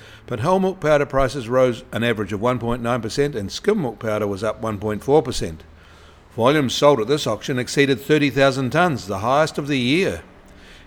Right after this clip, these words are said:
In New Zealand dollars, today's prices are up three and a half percent, taking them to their highest since two thousand and seven. So this event will underpin current farm gate payout prices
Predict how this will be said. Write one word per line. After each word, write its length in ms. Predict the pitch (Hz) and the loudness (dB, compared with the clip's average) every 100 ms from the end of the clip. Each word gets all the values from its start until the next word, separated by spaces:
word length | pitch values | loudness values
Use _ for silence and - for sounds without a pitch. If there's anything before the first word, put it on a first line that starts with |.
| - | -2
In 160 | 170 | 0
New 160 | 170 127 | 2 0
Zealand 400 | 98 175 240 147 | 2 0 0 -2
dollars, 320 | 95 101 117 | -2 -4 -6
today's 320 | 120 127 139 | 2 4 4
prices 320 | - 143 131 | 4 2 2
are 80 | 139 | 0
up 120 | 151 | 0
three 300 | - - 156 | -2 -4 0
and 100 | 165 | 2
a 60 | 151 | 2
half 300 | 170 240 - | 4 2 0
percent, 400 | 170 139 98 - - - | -4 -4 -4 -8 -20 -6
taking 260 | 113 120 | -4 -2
them 140 | 120 113 | -4 -4
to 100 | 110 | -4
their 160 | 107 | -6
highest 440 | 101 127 160 208 - | -4 -2 0 -2 -6
since 120 | 101 | -12
two 240 | - 180 | -8 -8
thousand 320 | 165 139 113 | -4 -4 -4
and 140 | 87 76 | -8 -10
seven. 560 | - 127 165 160 78 80 _ _ _ - - - - | -8 -6 -6 -6 -10 -14 _ _ _ -20 -20 -20 -14
So 160 | - | -4
this 180 | 120 180 | -2 0
event 280 | 180 147 160 | 2 2 2
will 140 | 120 | 0
underpin 600 | - 151 143 - 143 123 | 0 -2 0 0 0 0
current 300 | - 135 127 | -2 -2 -2
farm 280 | - 131 123 | -2 -2 0
gate 300 | 117 117 - | 0 -2 -2
payout 340 | 120 120 110 - | -2 0 0 0
prices 520 | 117 107 - 143 | -2 -2 -4 -8